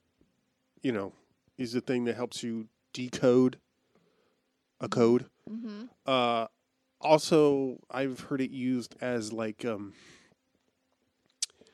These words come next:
Speaker 1: uh, what you call a character who's meant to be the audience proxy.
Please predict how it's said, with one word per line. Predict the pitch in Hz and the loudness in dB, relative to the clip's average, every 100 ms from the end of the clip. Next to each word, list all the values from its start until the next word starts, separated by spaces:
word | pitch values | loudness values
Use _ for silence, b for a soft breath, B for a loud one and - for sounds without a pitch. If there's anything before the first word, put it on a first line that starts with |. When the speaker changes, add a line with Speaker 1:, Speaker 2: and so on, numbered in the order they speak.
| b b b b _ _ _ | b b b b _ _ _
Speaker 1:
uh, | 135 120 117 | -2 0 -2
what | 135 143 | -4 -4
you | |
call | - - 127 120 | -6 0 2 2
a | |
character | - - 117 110 - 113 107 107 | 0 -6 -6 -6 -4 -4 -2 -4
who's | 107 113 110 | -4 -4 -2
meant | 113 | -2
to | 113 | -4
be | 104 | -6
the | 110 | -4
audience | 104 110 113 - | -4 -2 -4 -6
proxy. | - - - 202 - 151 165 | -10 -10 -8 -8 -6 -8 -10